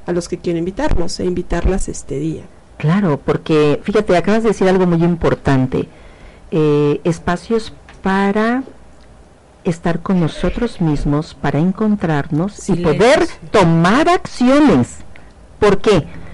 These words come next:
Speaker 2: Porque a lo mejor nos quedamos ahí. Entonces, creo que no tendría mucho caso, ¿no?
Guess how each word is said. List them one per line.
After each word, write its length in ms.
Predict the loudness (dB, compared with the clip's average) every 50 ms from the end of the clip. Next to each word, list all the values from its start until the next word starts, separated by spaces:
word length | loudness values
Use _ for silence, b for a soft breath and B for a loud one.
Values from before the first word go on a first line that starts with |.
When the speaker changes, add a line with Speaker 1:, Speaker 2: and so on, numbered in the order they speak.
| B B B -6 -2
Speaker 2:
Porque 280 | 0 0 0 0 0
a 40 | 2
lo 80 | 2 2
mejor 240 | 0 0 0 0
nos 160 | 0 -2 -2 -2
quedamos 380 | -2 0 0 0 -2 -2 -2
ahí. 240 | -4 -2 -2 -4 -6 -12 -16 -18 -20 -20 -20 B B B B B B B B B B B B -4
Entonces, 640 | -2 0 0 0 0 0 0 0 0 -2 -2 -2 B B B B B B B -18 -18 -18 -18 -18 -14 -6
creo 280 | -2 0 0 0 0 0
que 140 | 0 0 0
no 240 | 2 2 0 -2
tendría 500 | -2 0 -2 0 0 0 -2 0 0 0
mucho 420 | 0 0 0 -2 -4 -4 -8 -8 -6
caso, 360 | -6 -6 -6 -6 -6 -4 -4
¿no? 200 | -2 -2 -4